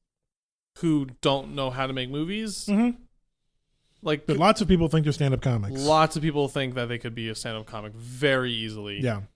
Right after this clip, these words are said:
Speaker 1: And it's, uh, apparently super duper hard.
Speaker 2: Yeah.
Speaker 1: Yeah.
Speaker 2: No, I, I even went as far as, like, writing jokes and writing bits,
Speaker 1: Yeah?
Speaker 2: uh, back in the day, but I'm sure they were terrible. I don't remember
Speaker 1: Well, like,
Speaker 2: them.
Speaker 1: you're a,
Speaker 2: Yeah.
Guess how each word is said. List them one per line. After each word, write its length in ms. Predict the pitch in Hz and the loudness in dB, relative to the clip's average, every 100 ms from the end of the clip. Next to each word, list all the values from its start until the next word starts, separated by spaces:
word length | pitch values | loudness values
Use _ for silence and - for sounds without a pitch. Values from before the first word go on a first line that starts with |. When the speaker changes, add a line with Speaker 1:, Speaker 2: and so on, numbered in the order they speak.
| - | -12
Speaker 1:
And 220 | 110 104 | -10 -8
it's, 300 | 101 - - _ _ _ _ | -10 -12 -14 _ _ _ _
uh, 240 | 123 123 131 | -8 -6 -4
apparently 360 | - 285 285 277 | -4 -4 -6 -8
super 280 | - 254 226 | -8 -8 -8
duper 260 | 226 147 | -6 -4
hard. 360 | 117 101 107 120 | -4 -6 -10 -10
Speaker 2:
Yeah. 220 | 131 113 110 - _ _ _ | -6 -6 -6 -14 _ _ _
Speaker 1:
Yeah. 140 | - - _ | -18 -18 _
Speaker 2:
No, 80 | 175 370 - | 2 4 4
I, 120 | 175 | 2
I 40 | 294 143 | 2 0
even 280 | 131 196 160 | 0 2 4
went 120 | 160 | 2
as 80 | 147 | 2
far 140 | 156 147 | 2 2
as, 100 | 147 | 2
like, 100 | 131 | -2
writing 300 | 123 135 127 | 0 0 0
jokes 340 | 131 139 135 | 0 0 -2
and 80 | 120 | -6
writing 240 | 120 123 113 | -6 -4 -4
bits, 540 | 120 123 - - - | -4 -6 -8 -10 -4
Speaker 1:
Yeah? 280 | 147 220 254 - | 0 0 -2 -6
Speaker 2:
uh, 300 | 131 113 113 | -6 -4 -4
back 240 | 117 117 123 | -4 -4 -4
in 60 | |
the 80 | 117 | -4
day, 340 | 113 110 107 110 - | -4 -2 -4 -6 -8
but 220 | 110 107 - - | -8 -8 -10 -8
I'm 100 | 131 | -6
sure 140 | 120 | -6
they 80 | 104 | -8
were 80 | 101 | -10
terrible. 420 | 104 101 98 107 | -12 -12 -12 -10
I 80 | 110 | -8
don't 120 | 104 113 | -8 -10
remember 120 | 107 | -4
Speaker 1:
Well, 140 | 294 302 | 2 4
like, 160 | 269 | 2
Speaker 2:
them. 80 | - | 0
Speaker 1:
you're 200 | 269 359 | 0 2
a, 60 | 294 | 2
Speaker 2:
Yeah. 180 | 117 | -2